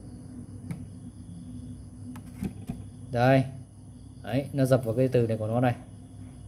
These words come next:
Tám ohm này. Có mười bốn oát à? Ở trên thì lại hai trăm oát này. Này, đúng không?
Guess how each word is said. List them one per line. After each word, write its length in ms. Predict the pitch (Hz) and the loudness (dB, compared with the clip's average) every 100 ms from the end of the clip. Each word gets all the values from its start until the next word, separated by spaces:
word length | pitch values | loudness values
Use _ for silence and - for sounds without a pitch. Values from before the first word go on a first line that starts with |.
| - | -2
Tám 260 | 120 127 139 | 4 6 6
ohm 200 | 135 123 | 6 6
này. 140 | 104 - - - - - - - - - - - - - - - - - - - - 127 - - - - - - - - - - - - | 2 -2 -12 -14 -14 -16 -16 -16 -14 -12 -12 -12 -12 -12 -14 -14 -14 -14 -16 -14 -12 -10 -10 -12 -12 -12 -12 -12 -12 -14 -12 -12 -8 0
Có 60 | 185 | 6
mười 200 | 175 143 | 10 10
bốn 200 | 127 165 | 10 10
oát 180 | 233 220 | 10 8
à? 160 | - - - - - - - - - - - - - - - - - - 87 - - - - - - - - - - | 4 -2 -14 -16 -14 -14 -14 -14 -14 -14 -14 -14 -14 -12 -12 -10 -12 -12 -12 -12 -14 -12 -12 -10 -10 -10 -8 -8 -6
Ở 140 | - 151 | 2 6
trên 260 | - 196 | 10 10
thì 80 | 175 | 10
lại 140 | 165 156 | 6 8
hai 180 | 180 | 8
trăm 200 | 180 180 | 8 6
oát 200 | 196 233 | 6 4
này. 160 | 160 160 - - - - - - - - | 2 -2 -6 -14 -14 -14 -12 -12 -12 -2
Này, 220 | 139 147 147 - - - - | 2 4 2 -8 -10 -12 2
đúng 100 | 151 | 10
không? 160 | 175 | 10